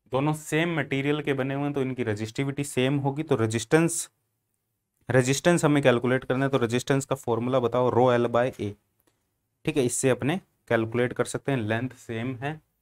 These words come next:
Resistance होगा हमारे पास में rho L upon A, इसका यूज़ करके अपने इसको solve कर सकते हैं। ठीक है, Length same है, resistivity same है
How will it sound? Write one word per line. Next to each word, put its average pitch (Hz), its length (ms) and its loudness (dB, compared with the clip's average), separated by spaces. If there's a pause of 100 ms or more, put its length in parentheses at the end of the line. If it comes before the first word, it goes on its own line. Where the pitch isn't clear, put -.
(760)
Resistance 113 560 -4
होगा 117 200 -2
हमारे 110 280 -2
पास 107 260 -4
में 156 180 -10 (600)
rho 107 240 -4 (520)
L 117 200 -6 (140)
upon 139 340 -8 (680)
A, 95 140 -12 (600)
इसका 117 260 -8
यूज़ 113 380 -4
करके 113 240 -8
अपने 110 260 -8
इसको 135 300 -12 (460)
solve 101 260 -10
कर 92 160 -18
सकते - 320 -20
हैं। 101 200 -20 (480)
ठीक 143 140 -8
है, 104 100 -12 (280)
Length 135 400 2
same 143 380 -2
है, 170 220 -10 (680)
resistivity 127 600 -4
same 147 440 -2
है 170 200 -8